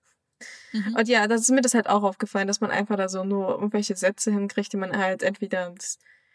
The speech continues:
Speaker 2: Deutsche übersetzen soll oder halt ins Englische und man überhaupt keine Erklärung hat. Das fand ich sehr merkwürdig irgendwie, dass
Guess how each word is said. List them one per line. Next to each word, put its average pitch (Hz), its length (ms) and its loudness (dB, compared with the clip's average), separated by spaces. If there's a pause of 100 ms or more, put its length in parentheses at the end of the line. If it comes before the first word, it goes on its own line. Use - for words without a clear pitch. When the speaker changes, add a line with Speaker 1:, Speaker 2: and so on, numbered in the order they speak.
(140)
Speaker 2:
Deutsche 196 680 0 (100)
übersetzen 208 460 2 (120)
soll 185 60 -2
oder 202 180 0
halt 180 160 0
ins 185 140 -10
Englische 190 480 -4
und 190 260 -10
man 226 140 0
überhaupt 262 340 0
keine 262 200 4
Erklärung 185 500 -2
hat. 185 120 -10
Das 214 160 -2
fand 214 200 -2
ich 208 100 -6
sehr 202 300 0
merkwürdig 170 760 -6
irgendwie, 180 460 -8
dass - 380 -10